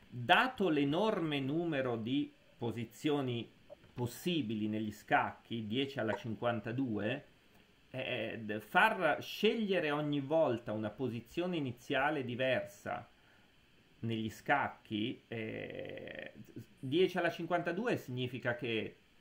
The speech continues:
quando finisce l'universo tu, ci sono ancora un sacco di posizioni che non hai scelto mai neanche una volta.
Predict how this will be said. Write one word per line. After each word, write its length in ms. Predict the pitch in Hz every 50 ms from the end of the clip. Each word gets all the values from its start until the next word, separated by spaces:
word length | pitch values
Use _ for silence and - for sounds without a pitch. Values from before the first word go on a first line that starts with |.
| - - - -
quando 380 | _ - 147 147 156 156 147 151
finisce 500 | 151 - 175 165 180 180 180 - - 175
l'universo 800 | 160 156 160 160 151 156 180 202 214 208 - - - 127 113
tu, 240 | - 156 160 160 139
ci 160 | - - 131
sono 180 | 117 - 135 127
ancora 360 | 131 131 131 170 175 175 160
un 120 | 143 131 123
sacco 460 | - - - 202 196 - - - -
di 220 | - - - - -
posizioni 600 | - 147 127 147 143 143 - 196 208 214 190 147
che 100 | - 131
non 140 | 120 120 120
hai 100 | 120 113
scelto 320 | - - 131 117 113 131
mai 180 | 120 120 120 120
neanche 300 | 117 117 117 120 - 127
una 100 | 117 113
volta. 480 | 120 139 127 104 98 - - - -